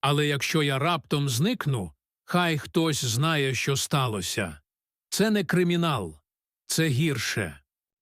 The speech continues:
Все почалося з пустоти. Не метафоричної, а справжньої.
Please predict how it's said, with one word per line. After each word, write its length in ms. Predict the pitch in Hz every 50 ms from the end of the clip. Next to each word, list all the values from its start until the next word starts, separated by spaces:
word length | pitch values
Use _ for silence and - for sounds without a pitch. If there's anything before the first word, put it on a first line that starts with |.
| _
Все 240 | - - - 254 302
почалося 560 | - 277 208 - 190 170 180 190 170 - 175
з 100 | 147 -
пустоти. 760 | - - - 151 - - - 151 127 - - 123 98 82 - _ _ _ _ _ _ _ _ _ _ _
Не 120 | - 151 165
метафоричної, 1040 | 160 156 127 156 147 - 165 180 262 277 - - - - 139 120 107 95 90 87 - _ _ _ _ -
а 80 | 156
справжньої. 840 | 147 - - - 185 196 185 135 104 101 120 107 104 95 90 82 76